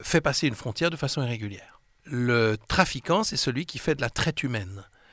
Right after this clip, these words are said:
C'est-à-dire, c'est celui qui va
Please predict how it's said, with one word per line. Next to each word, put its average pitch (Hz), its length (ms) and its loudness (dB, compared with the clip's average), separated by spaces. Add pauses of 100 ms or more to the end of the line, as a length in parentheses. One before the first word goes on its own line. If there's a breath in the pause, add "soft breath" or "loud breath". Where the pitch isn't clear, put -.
(260 soft breath)
C'est-à-dire, 123 840 0
c'est - 160 -4
celui 123 440 -2
qui - 220 -8
va 110 320 2